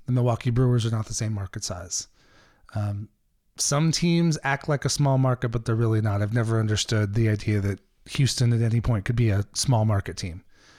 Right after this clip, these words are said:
It's Houston. It's, like, the fourth biggest media market in the world, in the country. And I get that all of these teams are owned by billionaires or,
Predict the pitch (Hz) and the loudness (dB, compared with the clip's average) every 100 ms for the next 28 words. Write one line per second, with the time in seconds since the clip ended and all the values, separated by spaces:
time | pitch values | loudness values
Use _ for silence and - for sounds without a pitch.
0 | _ _ - 113 143 120 78 82 - - | _ _ -6 -2 0 -2 -4 -4 -4 -2
1 | 101 110 - 107 101 - 101 98 92 98 | -2 0 0 0 -2 -2 -4 -4 -6 -8
2 | 90 95 92 - 127 110 98 98 - _ | -10 -10 -12 -14 -10 -8 -8 -10 -14 _
3 | - - - - - _ - - - - | -8 -6 -6 -14 -20 _ -20 -20 -20 -20
4 | - - _ _ _ _ _ _ _ _ | -20 -20 _ _ _ _ _ _ _ _
5 | _ _ _ _ - 160 160 165 156 143 | _ _ _ _ -2 0 2 2 4 4
6 | 147 139 139 131 120 - 147 147 131 143 | 4 4 4 2 0 0 2 4 4 2
7 | 135 123 123 120 117 110 123 _ _ - | 2 4 4 4 4 0 -6 _ _ -2
8 | 135 123 120 117 117 113 110 107 104 | 2 4 4 4 4 2 2 0 0